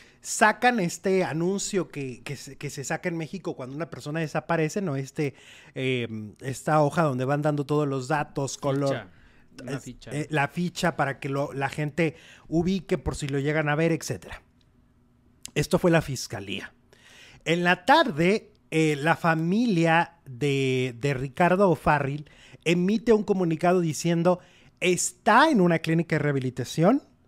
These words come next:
Speaker 1: se está rehabilitando con especialistas y profesionales, no está desaparecido",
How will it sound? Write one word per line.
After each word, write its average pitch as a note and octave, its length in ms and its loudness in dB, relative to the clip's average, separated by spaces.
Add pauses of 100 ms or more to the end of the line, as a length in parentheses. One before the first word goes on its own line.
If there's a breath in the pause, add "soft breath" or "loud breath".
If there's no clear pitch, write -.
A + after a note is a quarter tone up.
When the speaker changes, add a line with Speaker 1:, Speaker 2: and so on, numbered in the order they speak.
Speaker 1:
se D#3+ 120 2
está G#3+ 360 4
rehabilitando G3 720 0
con D#3 180 -2
especialistas D3 800 -6
y E3+ 60 -8
profesionales, D3 960 -2 (320 loud breath)
no G3 400 6
está G3+ 640 0
desaparecido", G#2 1000 -6